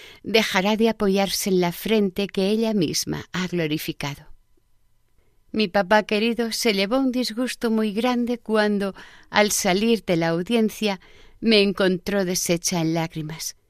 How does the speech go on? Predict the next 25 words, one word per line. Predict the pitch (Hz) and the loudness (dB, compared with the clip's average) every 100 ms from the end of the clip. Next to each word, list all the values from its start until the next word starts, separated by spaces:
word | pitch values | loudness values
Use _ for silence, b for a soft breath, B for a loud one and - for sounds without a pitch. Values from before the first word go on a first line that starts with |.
| _ _ _ | _ _ _
e | 208 | 2
hizo | 226 254 - 254 247 - _ | 2 2 -4 -4 -4 -6 _
todo | 233 247 208 | 2 2 0
lo | 185 165 | -2 -2
posible | 151 170 - 226 190 170 | -2 -2 0 -2 0 -2
por | 165 170 | -4 -6
consolarme, | - 160 - 160 151 147 160 156 - _ _ - - | -4 -4 -2 -4 -4 -4 -6 -10 -14 _ _ -20 -14
pero | - 202 165 | -2 0 0
en | 135 123 | -2 -6
vano. | 127 - - _ _ _ _ _ _ _ _ _ _ _ - | -10 -14 -20 _ _ _ _ _ _ _ _ _ _ _ 0
En | 247 | 2
el | 247 | 2
fondo | 233 330 240 | 2 2 2
del | 170 170 | 2 0
corazón, | 170 165 165 - 226 202 185 B B B B B - | 0 -2 -2 -2 0 0 -4 B B B B B -18
yo | - 214 349 | -8 -4 -2
sentía | - 226 175 254 240 190 | 2 0 2 2 2 4
una | 226 190 160 | 2 2 0
gran | 160 160 | -2 -2
paz, | - 190 180 - b b b b _ - | 0 0 0 -4 b b b b _ -2
puesto | 151 - 160 160 | 0 0 -2 -4
que | 165 156 | -4 -6
había | 151 175 214 175 | -4 2 2 4
hecho | 254 - - | 0 0 -4
absolutamente | 220 - - 175 202 285 311 277 226 190 180 180 180 | -2 -4 0 2 2 0 0 2 4 2 -2 -6 -6